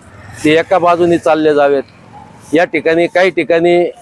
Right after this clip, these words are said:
आमचे मित्रच आत्ता बी के खर्डे पाटलांनी सांगितलं की या ठिकाणी इतके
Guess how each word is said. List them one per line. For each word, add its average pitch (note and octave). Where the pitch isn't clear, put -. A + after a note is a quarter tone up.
आमचे D3+
मित्रच E3+
आत्ता E3+
बी D#3+
के E3+
खर्डे D3
पाटलांनी E3+
सांगितलं C#3+
की -
या F3
ठिकाणी E3
इतके F3